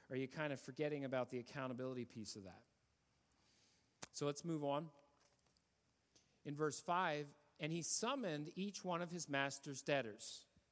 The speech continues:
And he began saying to the first, 'How much do you owe my master?' And he said, 'A hundred measures of oil.' And he said to him,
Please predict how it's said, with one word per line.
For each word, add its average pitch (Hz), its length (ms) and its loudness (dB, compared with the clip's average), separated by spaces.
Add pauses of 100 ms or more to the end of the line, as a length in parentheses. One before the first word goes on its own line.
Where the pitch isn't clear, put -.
(640)
And 143 100 -2
he 160 80 2
began 175 420 0
saying 196 440 0
to 214 100 -8
the 208 100 -2
first, 127 500 2 (160)
'How 160 140 2
much 147 300 0
do 143 100 -8
you 135 160 -2
owe 117 140 0
my 123 180 -2
master?' 135 520 -4 (1200)
And 131 120 -2
he 139 120 0
said, 131 340 2 (720)
'A 135 60 -4
hundred 185 440 -2
measures 139 420 -2
of 143 180 -8
oil.' 104 360 0 (800)
And 123 80 -6
he 147 120 -2
said 135 280 2
to 123 80 -2
him, 127 260 -4